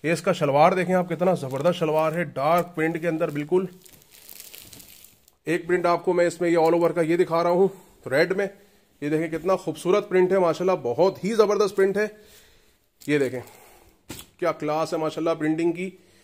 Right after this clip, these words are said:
और ये आपको स्टार की स्टैंप मिलेगी, गाढ़े गाढ़े प्रिंट हैं डार्क कलर के अंदर, बहुत अच्छी कलेक्शन है। इसका आपको दुपट्टा दिखाता हूँ और फिर इसका आपको शलवार भी दिखाता हूँ।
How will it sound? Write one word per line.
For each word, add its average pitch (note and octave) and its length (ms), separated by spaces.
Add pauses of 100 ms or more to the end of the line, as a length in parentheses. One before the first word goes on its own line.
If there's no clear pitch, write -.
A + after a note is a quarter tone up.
(480)
और C#3+ 200
ये D3+ 100
आपको D#3+ 420
स्टार D3+ 320
की D#3 140
स्टैंप D#3+ 300
मिलेगी, E3+ 320 (200)
गाढ़े E3 300
गाढ़े E3 240
प्रिंट F3+ 340
हैं F3 140
डार्क D3+ 280
कलर E3 260
के E3+ 100
अंदर, E3+ 300 (1000)
बहुत G3 220
अच्छी G3 240
कलेक्शन F#3+ 360
है। G3+ 140 (920)
इसका - 200
आपको E3+ 160
दुपट्टा D#3+ 320
दिखाता F3 360
हूँ G3 160 (1600)
और D3 120
फिर E3+ 160
इसका E3+ 240
आपको E3 180
शलवार D3 340
भी E3 80
दिखाता D3+ 320
हूँ। F3+ 120